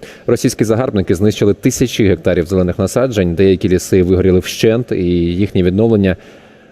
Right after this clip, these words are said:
на їх відновлення знадобиться кілька років. Однак вже з минулого року лісівники почали працювати на Сумщині, Київщині та Чернігівщині. Цьогоріч дісталися і до Миколаївщини.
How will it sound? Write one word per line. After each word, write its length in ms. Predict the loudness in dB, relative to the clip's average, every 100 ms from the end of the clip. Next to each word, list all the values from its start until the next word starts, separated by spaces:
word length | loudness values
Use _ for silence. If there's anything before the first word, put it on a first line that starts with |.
| -20 _ _ _ _ _
на 100 | 0
їх 200 | 2 2
відновлення 400 | 0 2 2 2
знадобиться 480 | 2 0 0 0 -2
кілька 380 | -4 -4 -2 -4
років. 320 | -2 -4 -6 -12 -16 -4
Однак 360 | -2 0 -2 -2
вже 200 | 0 2
з 60 |
минулого 380 | 2 2 4 4
року 220 | 4 2
лісівники 440 | 0 0 0 0 0
почали 360 | 0 0 0
працювати 460 | 0 -2 0 0 2
на 80 | 0
Сумщині, 480 | 0 -2 0 -2
Київщині 500 | 0 0 0 0 -4
та 200 | -2 -2
Чернігівщині. 680 | 0 0 0 0 -2 0 -2
Цьогоріч 420 | 0 0 2 0
дісталися 540 | -2 -2 0 0 0 -2
і 80 | 0
до 120 | 0
Миколаївщини. 600 | 0 2 0 0 -6 -16